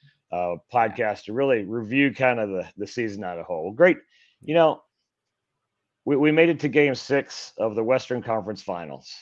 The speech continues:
Speaker 1: Okay. <laughs>
Speaker 2: Yeah.
Speaker 1: That's a
Speaker 2: This is a great
Speaker 1: successful
Speaker 2: season.
Speaker 1: season. That's a very successful season. We had some great moves at a team level. Uh, we locked some players in that, that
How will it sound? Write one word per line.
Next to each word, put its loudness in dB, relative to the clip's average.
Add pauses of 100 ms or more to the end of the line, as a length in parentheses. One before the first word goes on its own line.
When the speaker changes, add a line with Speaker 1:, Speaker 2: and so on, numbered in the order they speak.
(120)
Speaker 1:
Okay. -2 (180)
<laughs> -6
Speaker 2:
Yeah. -8 (520)
Speaker 1:
That's 8
a 0
Speaker 2:
This 0
is 4
a 4
great 4
Speaker 1:
successful 4
Speaker 2:
season. -8
Speaker 1:
season. 0 (320)
That's 8
a 4
very 4
successful -4
season. -6 (360)
We 2
had 4
some -8
great 0
moves -2
at -4
a -6
team -4
level. 2 (400)
Uh, -2
we -4
locked 0
some -6
players 0
in 0
that, -6 (160)
that -4